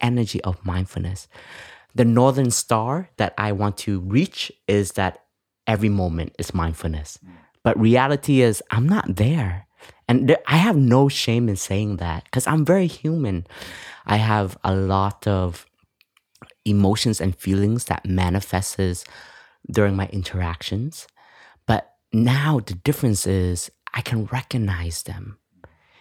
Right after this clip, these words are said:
Speaker 1: and I can guide them through a practice. I'm gonna present a few practices, but what we always have to understand is that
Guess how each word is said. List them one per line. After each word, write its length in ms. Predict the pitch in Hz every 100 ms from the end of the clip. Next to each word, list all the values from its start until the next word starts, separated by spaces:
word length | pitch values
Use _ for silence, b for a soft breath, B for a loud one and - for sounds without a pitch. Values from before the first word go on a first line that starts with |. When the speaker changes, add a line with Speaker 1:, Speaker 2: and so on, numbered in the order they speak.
| b
Speaker 1:
and 200 | 104 101
I 180 | 107 101
can 640 | - - 104 95 92 87 85 b b b b b b -
guide 380 | 131 147 131 -
them 240 | 98 90
through 600 | - - 110 110 101 92 -
a 60 | -
practice. 840 | - - 104 - - 98 - - _ b b b b b b b b b -
I'm 160 | 131
gonna 260 | 143 139 127
present 380 | - 107 120 -
a 60 |
few 220 | - 160
practices, 800 | 160 - 104 - 98 - 120 147
but 420 | - 98 110 - _ _ _ -
what 420 | 110 135 - _ -
we 180 | 117 139
always 640 | 135 151 151 147 135 -
have 180 | - 123
to 100 | -
understand 720 | 113 107 101 - 110 107 101 -
is 220 | 98 -
that 360 | 101 95 -